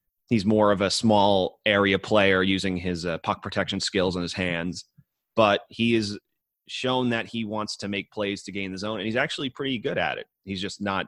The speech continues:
obviously not a burner. He's not a Jack Hughes. Um, but I, I think it's just clear by watching him that he can become a dominant possession player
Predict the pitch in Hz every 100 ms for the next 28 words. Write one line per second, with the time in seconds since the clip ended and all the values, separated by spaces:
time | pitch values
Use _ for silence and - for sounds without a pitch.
0 | - 92 85 80 71 71 67 50 50 73
1 | 82 73 - 65 - 71 - - 50 -
2 | _ 62 73 71 - _ _ _ _ 107
3 | 104 - _ _ _ _ _ _ _ _
4 | _ 113 113 82 _ 110 175 151 131 120
5 | - 120 110 98 92 87 90 85 90 82
6 | 87 78 69 - 78 73 53 _ _ _
7 | _ _ - 104 101 95 87 - _ _
8 | _ - 107 101 98 - 95 87 - 92
9 | 87 104 98 95 - 95 92 90 87 -
10 | 87 80 76